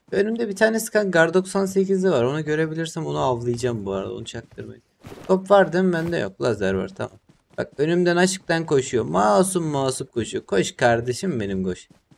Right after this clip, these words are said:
Sen koş hele koş. Ben seninle az sonra görüşeceğim. Ne, ne var? O kit varmış. Tamam ben bunları da alayım. Bekle geliyorum.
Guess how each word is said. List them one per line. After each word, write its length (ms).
Sen 220
koş 220
hele 260
koş. 300
Ben 140
seninle 400
az 180
sonra 180
görüşeceğim. 1160
Ne, 80
ne 80
var? 200
O 300
kit 220
varmış. 320
Tamam 200
ben 140
bunları 200
da 100
alayım. 220
Bekle 280
geliyorum. 340